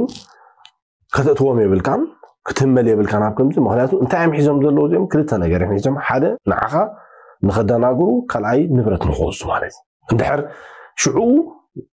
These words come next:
ዘይበረሃሎም ከዓ ክመፁኻ ክኽእሉ እዮም ካልእ ግዜ። ምኽንያቱ እቲ ሓደ ንብረት እዩ ዝከታተል፣ እቲ ሓደ ምስ እትኻዮ ቆጻሪት ክርኢ ከሎ እቲ ሓደ ንብረት ርእዩ ተኸታቲሉ ወይ ይወስድ ወይ ከዓ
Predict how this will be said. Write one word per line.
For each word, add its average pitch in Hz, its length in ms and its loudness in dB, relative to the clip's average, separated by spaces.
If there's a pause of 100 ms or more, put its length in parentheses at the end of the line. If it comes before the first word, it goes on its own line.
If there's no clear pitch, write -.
(100)
ዘይበረሃሎም 139 600 2
ከዓ - 180 -2
ክመፁኻ 156 400 0
ክኽእሉ 151 260 0
እዮም 117 160 2
ካልእ 92 240 -2
ግዜ። 73 120 -2 (480)
ምኽንያቱ 101 360 0
እቲ 285 160 2
ሓደ 127 240 0 (280)
ንብረት 117 300 2
እዩ 110 120 0
ዝከታተል፣ 113 420 -2
እቲ 202 160 -2
ሓደ 123 240 -2
ምስ 123 180 0
እትኻዮ 131 360 0 (360)
ቆጻሪት 127 420 -2
ክርኢ - 200 -2
ከሎ 135 160 -2
እቲ 190 120 -2
ሓደ 117 220 0 (380)
ንብረት 117 360 2 (220)
ርእዩ 120 360 2
ተኸታቲሉ 98 560 0 (140)
ወይ 104 180 2
ይወስድ 170 440 2 (320)
ወይ 113 160 2
ከዓ 117 140 -2